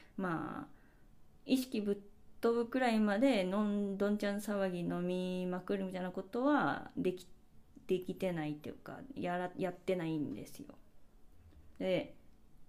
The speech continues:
今思うのは、まあ、ステレオタイプで、スペイン人はみんな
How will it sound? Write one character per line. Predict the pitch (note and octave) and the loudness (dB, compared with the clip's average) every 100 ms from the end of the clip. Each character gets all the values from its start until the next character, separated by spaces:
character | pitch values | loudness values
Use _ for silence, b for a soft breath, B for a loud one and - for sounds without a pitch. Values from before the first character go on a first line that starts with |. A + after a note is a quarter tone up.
| - | 0
今 | D4 G4 C4+ | 2 6 6
思 | A3 G#3 G#3 F#3 E3+ | 6 4 2 0 0
う | |
の | E3 E3+ A3+ | 0 0 2
は、 | D#4 A3 D#3+ - - - - - - - | 4 4 2 -2 -10 -20 -20 -20 -16 -10
ま | - - F3+ | -6 -4 -4
あ、 | E3 | -4
ス | - | 0
テ | C#4 | 4
レ | D#4+ D#4+ | 6 6
オ | D#4 | 4
タ | E4 E4 | 4 4
イ | C4 | 4
プ | - F3 | 0 0
で、 | G3 E3+ | 2 2
ス | E3 | -2
ペ | - C4+ | 4 8
イ | C4+ | 8
ン | A#3+ | 8
人 | F#3+ F3 E3 | 4 0 -2
は | D#3+ | 0
み | G3+ C#4+ | 4 8
ん | C#4+ | 8
な | C#4 C#4 | 6 4